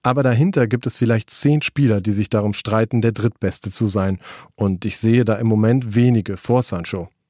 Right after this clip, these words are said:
Wenn ich mir anschaue, wie ein Neymar gehypt wird,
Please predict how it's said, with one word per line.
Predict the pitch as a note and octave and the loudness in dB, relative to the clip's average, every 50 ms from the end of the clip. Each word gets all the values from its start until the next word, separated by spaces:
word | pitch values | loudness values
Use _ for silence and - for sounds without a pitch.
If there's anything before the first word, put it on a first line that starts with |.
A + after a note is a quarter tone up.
| _ _ _ - - - - - - _ | _ _ _ -20 -20 -18 -20 -20 -6 _
Wenn | - A2+ A#2 | 0 2 2
ich | A2+ - | 2 2
mir | A#2+ A#2 A2 | 0 0 2
anschaue, | B2+ D3 F#3 F#3+ - - A#2+ G#2+ G2+ F#2+ | 2 0 0 0 0 0 2 2 0 0
wie | G2+ A2+ A2+ | 0 0 0
ein | G#2 G#2 G#2+ | 2 2 2
Neymar | G#2 G#2 G#2 G#2+ A#2 B2+ D3 D3+ B2+ | 2 2 2 2 2 2 2 0 -2
gehypt | G#2 A2+ G2 - B2 D3 F3 F3 _ - | -2 -4 -2 0 0 0 0 -2 _ -2
wird, | - G#2 G2 - | 0 0 0 -2